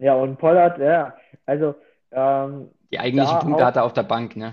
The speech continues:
Speaker 2: <laughs>
Speaker 1: Ja, <laughs> das, wie so oft, ähm, das ist ein,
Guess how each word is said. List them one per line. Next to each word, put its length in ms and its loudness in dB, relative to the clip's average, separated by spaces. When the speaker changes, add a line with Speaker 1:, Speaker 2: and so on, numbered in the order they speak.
Speaker 2:
<laughs> 260 -2
Speaker 1:
Ja, 280 -6
<laughs> 220 -20
das, 120 -8
wie 220 -4
so 160 2
oft, 280 -2
ähm, 720 0
das 320 -14
ist 180 -16
ein, 480 -16